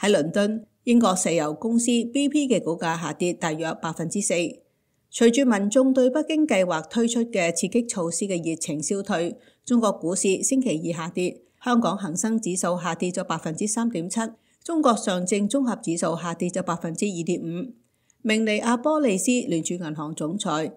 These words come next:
卡什卡里喺星期一表示，未來幾季進一步適度下調基準利率似乎係合適㗎。呢番言論透露，隨住通脹距離聯儲局嘅百分之二嘅目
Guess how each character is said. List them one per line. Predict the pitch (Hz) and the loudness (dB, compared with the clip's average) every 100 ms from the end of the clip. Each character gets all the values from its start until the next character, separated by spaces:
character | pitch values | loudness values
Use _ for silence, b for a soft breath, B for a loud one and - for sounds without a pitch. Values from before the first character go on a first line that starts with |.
| _ | _
卡 | 226 226 | -4 -2
什 | 214 - | -2 -6
卡 | - 202 196 | -4 -4 0
里 | 147 156 | -2 -2
喺 | 160 170 | -2 -2
星 | 165 | -2
期 | - | 0
一 | 180 - | -2 -2
表 | 160 170 | -4 -2
示， | 190 180 180 b b | -2 -2 -4 b b
未 | 240 254 | 6 8
來 | 214 180 | 8 4
幾 | 180 233 | 2 2
季 | 240 208 202 | 2 2 0
進 | 214 254 | 2 2
一 | 311 | 2
步 | 262 190 185 | 2 2 2
適 | - 269 | 0 -2
度 | - 180 | 0 -2
下 | 180 180 | -2 -6
調 | 175 165 160 | -2 -2 2
基 | 262 | 2
準 | 247 175 | 2 0
利 | 196 156 151 | -2 0 0
率 | 165 - | 0 -2
似 | - 175 | -4 -2
乎 | 170 156 | -2 -4
係 | 156 | -6
合 | 160 | -6
適 | - 202 | -6 -4
㗎。 | - 175 175 b b b - | -2 -4 -4 b b b -2
呢 | 320 | -2
番 | 311 311 269 | 0 2 2
言 | 175 156 | 2 0
論 | 160 170 | 0 -2
透 | 170 180 175 | -2 0 2
露， | 165 165 B B - | 2 0 B B -2
隨 | 208 196 | 0 2
住 | 247 240 | 2 2
通 | 330 302 | 0 0
脹 | 240 202 | 0 0
距 | 208 185 190 | -2 -2 0
離 | 170 156 | 0 0
聯 | 180 175 | -2 -2
儲 | |
局 | - 175 | -2 -2
嘅 | 202 - - 180 175 | -2 -4 0 0 0
百 | 180 | -2
分 | 190 180 | -4 -2
之 | 254 | 0
二 | |
嘅 | 233 180 175 | 0 -2 -2
目 | 170 | -4